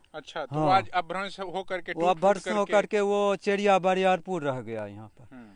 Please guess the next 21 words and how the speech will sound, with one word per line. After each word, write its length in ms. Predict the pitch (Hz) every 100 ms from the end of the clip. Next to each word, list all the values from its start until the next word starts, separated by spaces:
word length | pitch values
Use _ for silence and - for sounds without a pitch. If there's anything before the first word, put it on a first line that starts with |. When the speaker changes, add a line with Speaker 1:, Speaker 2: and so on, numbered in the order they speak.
| - -
Speaker 2:
तो 200 | 165 175
यहाँ 220 | 185 190 -
पर 140 | 185
चिड़ियों 360 | - 202 214 208
का 160 | 190
बाजारते 760 | 165 175 175 190 - 208 196 180 143
बैठ 280 | 170 190
करके 360 | - 180 165 175
बेचा 380 | 147 165 202 190
जाता 380 | 165 135 131 123
था, 340 | 147 156 156 - - -
लोग 260 | 151 156 147
आते 320 | 156 - 185
थे, 180 | - 160
खरीद 360 | - 156 160
कर 180 | - 147
ले 200 | 139 156
जाते 360 | 143 127 131 120
थे 180 | - 147
अपनों 400 | 135 - 135 127 - - - -
उसका 480 | 123 - 131 123